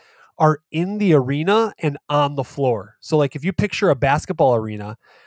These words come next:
there are thirty just, like, huge, long tables on the floor of the arena. And that's where, like, the general managers and all the scouts sit during the draft. And so as the draft's going on, like, literally the people making the decisions are in the room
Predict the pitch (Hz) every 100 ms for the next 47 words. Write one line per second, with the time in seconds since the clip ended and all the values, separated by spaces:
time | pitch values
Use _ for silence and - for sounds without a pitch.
0 | _ 165 170 156 143 - - 180 202 185
1 | 170 139 135 - 143 127 - - 165 160
2 | 175 147 139 131 139 139 147 - 139 139
3 | 160 175 156 139 139 131 139 131 143 143
4 | 127 123 127 151 180 _ _ _ _ 160
5 | 143 139 147 160 - 185 160 147 - 139
6 | 117 147 147 135 131 143 139 143 139 127
7 | 120 135 135 131 - 143 139 123 - -
8 | 147 170 - 143 139 156 156 123 123 127
9 | 165 - _ _ - - 160 185 185 190
10 | 147 156 202 - 190 143 139 135 127 135
11 | 143 170 190 190 151 139 135 175 165 156
12 | 147 127 131 156 139 127 120 160 160 147
13 | 139 135 156 147 131 120